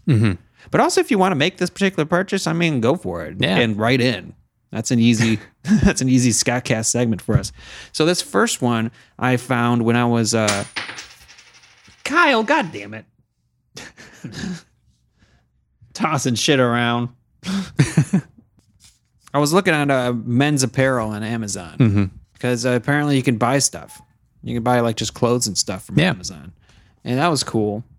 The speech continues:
Speaker 2: I was just looking up, like, top things. And then, like, I changed the sort to, like, cheapest or something.
Speaker 1: Mm-hmm.
Speaker 2: And I found this, like, absolutely bizarre underwear. It's called Men's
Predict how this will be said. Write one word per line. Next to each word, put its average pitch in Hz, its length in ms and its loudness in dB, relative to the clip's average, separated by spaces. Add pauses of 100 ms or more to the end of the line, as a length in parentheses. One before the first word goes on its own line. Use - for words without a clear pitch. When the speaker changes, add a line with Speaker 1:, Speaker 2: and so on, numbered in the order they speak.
(440)
Speaker 2:
I 120 80 0
was 123 100 0
just 127 160 -2
looking 131 180 2
up, 123 140 2
like, 120 180 0
top - 280 -2
things. 123 640 -2
And 120 80 2
then, 139 140 2
like, 131 120 2
I 123 160 0 (180)
changed 123 340 0
the 110 80 2
sort 120 460 0
to, - 100 -4
like, 101 260 -6
cheapest - 520 -4
or - 40 -6
something. - 400 -8 (100)
Speaker 1:
Mm-hmm. 95 280 4 (640)
Speaker 2:
And 117 280 2
I 120 100 2
found 123 420 0
this, 120 240 0
like, 117 400 -4 (920)
absolutely 143 600 2
bizarre 110 960 0
underwear. 95 640 -10 (340)
It's 127 120 -8
called 143 440 0 (720)
Men's 175 580 2